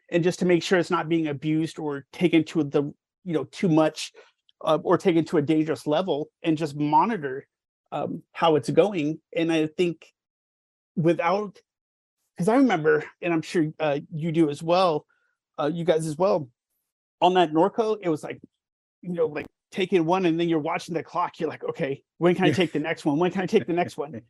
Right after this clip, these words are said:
Speaker 2: <laughs>
Speaker 1: A-, and, you know, if, and then you run out and you're like, "Shit, uh, doc, uh,
Speaker 2: Yeah, yeah.
Speaker 1: um, y-, you know, the bottle spilled, or the, uh, the dog ate my homework," you know, the,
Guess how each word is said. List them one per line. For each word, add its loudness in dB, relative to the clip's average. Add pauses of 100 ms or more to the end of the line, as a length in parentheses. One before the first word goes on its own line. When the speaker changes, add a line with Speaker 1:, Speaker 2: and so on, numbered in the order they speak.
Speaker 2:
<laughs> -20
Speaker 1:
A-, -4
and, 2 (300)
you 2
know, 4
if, -2 (560)
and 0
then 0
you -2
run 4
out -4
and -14
you're -12
like, -16
"Shit, -18 (800)
uh, 0 (220)
doc, 2
uh, 0 (260)
Speaker 2:
Yeah, -2 (120)
yeah. -4
Speaker 1:
um, -16
y-, -4
you -6
know, 2
the 0
bottle 6
spilled, 0
or 4
the, -2 (280)
uh, -2 (260)
the 2
dog 6
ate -2
my 2
homework," 0
you -4
know, 0
the, -6